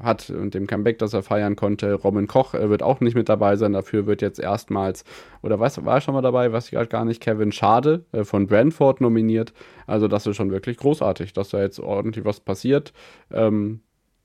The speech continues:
ich bin gespannt, wie die Spiele ausgehen. Also wir haben ja jetzt am, äh,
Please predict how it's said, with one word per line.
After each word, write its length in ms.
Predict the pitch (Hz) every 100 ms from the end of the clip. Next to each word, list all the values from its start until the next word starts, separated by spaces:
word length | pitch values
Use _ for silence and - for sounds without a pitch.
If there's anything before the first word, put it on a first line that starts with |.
| _ _ _ _ _ _ _ _ _ _ _ _ _ _ _ _ -
ich 160 | 120
bin 120 | 107
gespannt, 380 | 127 - 123 - -
wie 140 | 104
die 100 | 95
Spiele 300 | - 104 85
ausgehen. 480 | 82 - 78 90 104
Also 320 | - 98 87 -
wir 100 | 98
haben 140 | 95 101
ja 80 | 101
jetzt 260 | - -
am, 360 | 92 95 92 104 -
äh, 320 | 85 82